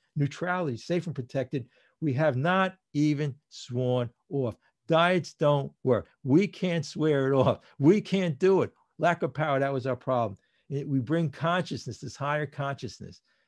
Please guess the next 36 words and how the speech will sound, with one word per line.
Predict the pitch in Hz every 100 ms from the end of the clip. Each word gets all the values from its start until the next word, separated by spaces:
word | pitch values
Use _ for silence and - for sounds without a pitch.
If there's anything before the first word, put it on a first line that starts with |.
| -
Actually, | 208 - 196
we | 208
do | 139 240 254
do | 165
it, | 139
but | 135
we | 131
do | 120 139
it | 131
through | 135 117
our, | 110 104 _ _
our | 113 104
higher | 123 127 117 107
way | 107 104
of | -
thinking, | 113 107 101 90
not | 101 135 127
the |
low | 104 110 117 110
level, | 107 104 98 92 _ _ _ _
you | 110
know, | 107
wanting | 101 107 117 113 110 104
more, | 113 113 107
more | 110 107
material | 104 - 117 101
things | - 117 107
in | 104
our | 92
life. | 92 92 87 _ _ _ _ _
So | 151
it | 131
goes | 160 131
on | 131
to | 131
say, | 120 131 120